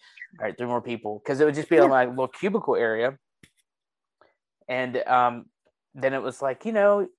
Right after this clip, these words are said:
Speaker 1: I, I remember at one time, there's always, like, these weird little moments like that. And then, like, I would always try and, like, hide that I was in the military. That was a big thing I did. I didn't like
Speaker 2: Why?
Speaker 1: people knowing that. <sighs> Um,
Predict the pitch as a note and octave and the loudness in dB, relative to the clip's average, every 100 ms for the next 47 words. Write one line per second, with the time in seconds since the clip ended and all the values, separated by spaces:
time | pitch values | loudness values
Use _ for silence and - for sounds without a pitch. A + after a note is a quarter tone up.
0 | - B2+ C#3+ B2 C#3+ G3+ G3 E3 - B2+ | -12 -10 -10 -10 -4 -2 -2 0 0 0
1 | - C#3 C#3+ C#3 C3 B2 _ _ _ _ | -2 -10 -2 -2 -2 -8 _ _ _ _
2 | _ _ _ - D#3 G#3+ A3 E3+ F3 D3 | _ _ _ -8 4 6 6 6 2 0
3 | B2+ D3 C#3 B2+ B2 A#2+ A2 G#2+ - A2+ | -4 -2 0 -2 -4 -6 -8 -4 2 2
4 | A2 - _ _ _ _ _ - B2 B2+ | 2 -4 _ _ _ _ _ -4 -2 2
5 | A#2+ B2 A#2 A2+ C#3 C3 D3 B2 B2 G#2+ | 2 6 6 8 6 4 0 0 0 -6
6 | - A2+ A#2+ B2+ B2+ B2+ B2+ B2+ C3 C3 | -2 0 0 -4 -4 -6 -6 -4 -4 -2
7 | C3+ C#3+ D3 _ - B2 B2 C3+ - C#3 | -4 -4 -6 _ -8 -6 -4 -6 -6 -6
8 | C#3 C#3+ C#3 - _ _ _ - - - | -2 -2 -4 -12 _ _ _ -12 -10 -4
9 | C4+ G#3+ D#3+ C3+ C#3+ D3 D#3 - - - | -2 0 -4 -8 -8 -6 -6 -10 -16 -20
10 | - - - - - - - _ - - | -20 -20 -20 -20 -20 -20 -20 _ -14 -10
11 | - - - - F3 F3+ F3+ E3+ D#3+ C#3 | -8 -8 -6 0 4 8 8 6 2 -6